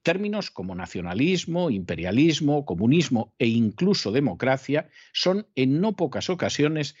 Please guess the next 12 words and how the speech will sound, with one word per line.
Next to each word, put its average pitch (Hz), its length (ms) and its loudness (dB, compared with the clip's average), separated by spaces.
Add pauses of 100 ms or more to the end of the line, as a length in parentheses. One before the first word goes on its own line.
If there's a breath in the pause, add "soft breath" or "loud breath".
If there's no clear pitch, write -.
(140 soft breath)
la 117 240 0
hoja 170 280 0
de 104 140 -2
parra 143 400 -2
para 110 160 -6
esconder 143 520 -4
terribles 139 720 -2
vergüenzas 131 840 -2
económicas, 160 840 0
políticas 98 680 -2
y - 80 2
sociales 123 600 0